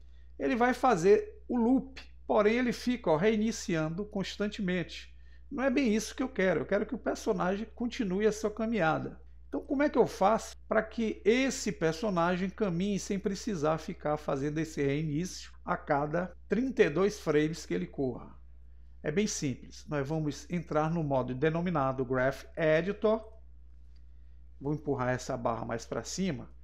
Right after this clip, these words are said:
Aqui vocês vão ver, ó, que existe a curva da animação que foi feita. Então o que é que eu faço?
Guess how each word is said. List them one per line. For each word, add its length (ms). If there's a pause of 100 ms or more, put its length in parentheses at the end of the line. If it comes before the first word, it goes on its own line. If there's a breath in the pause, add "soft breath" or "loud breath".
(640 soft breath)
Aqui 280
vocês 400
vão 160
ver, 220
ó, 80
que 160
existe 380
a 80
curva 440
da 140
animação 680
que 100
foi 180
feita. 500 (800 soft breath)
Então 220
o 60
que 60
é 40
que 100
eu 60
faço? 560